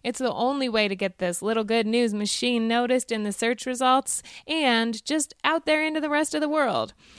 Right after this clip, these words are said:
Also, it totally makes my day to see that someone enjoyed hearing some good news. Okay,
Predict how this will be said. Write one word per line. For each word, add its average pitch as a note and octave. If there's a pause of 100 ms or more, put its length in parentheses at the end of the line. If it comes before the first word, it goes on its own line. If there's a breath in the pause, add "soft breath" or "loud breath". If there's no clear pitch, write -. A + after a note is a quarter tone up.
(160 loud breath)
Also, B3
it G3+
totally A#3
makes F#3
my F3
day F3+
to F3
see F3
that E3+
someone F#3
enjoyed G3+
hearing C4
some C#4
good D4
news. C#4+ (600 loud breath)
Okay, F#3+